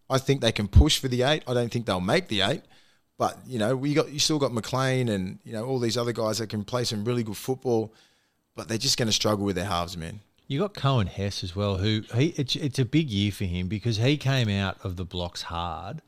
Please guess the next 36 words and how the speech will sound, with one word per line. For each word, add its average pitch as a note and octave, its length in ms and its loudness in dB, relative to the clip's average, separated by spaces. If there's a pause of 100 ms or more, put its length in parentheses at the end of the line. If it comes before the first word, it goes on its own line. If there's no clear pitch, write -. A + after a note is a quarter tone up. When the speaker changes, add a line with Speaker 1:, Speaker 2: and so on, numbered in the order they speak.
(420)
Speaker 2:
He A2 80 -4
played A2+ 260 4
Origin G#2+ 460 4
in G2 100 2
his F#2 180 -4 (600)
maybe G2+ 220 -4
his E2+ 100 -8
second G#2 400 -2
year, F#2 300 -2 (420)
and G#2+ 100 4
then A#2 140 8
last B2+ 360 6
year G#2+ 120 0
he G2+ 100 2
ended G2+ 160 0
up F2+ 140 -4
as F2 100 -6
a E2+ 60 -6
bench G2 320 -6
player. F#2 260 -4
You G2 60 -2
know, G#2+ 80 -2
you A#2 80 0
Speaker 1:
Yeah. A#2+ 80 -4
Speaker 2:
can't C#3 340 0
go A#2 240 6
from F#2+ 460 0 (100)
being G2+ 240 2
an F#2 60 0
Origin G2 420 0
player F#2+ 280 0
to F#2+ 60 -2
being F#2+ 260 -2
a F2 40 -4
bench G2 320 -6
player. F#2+ 400 -4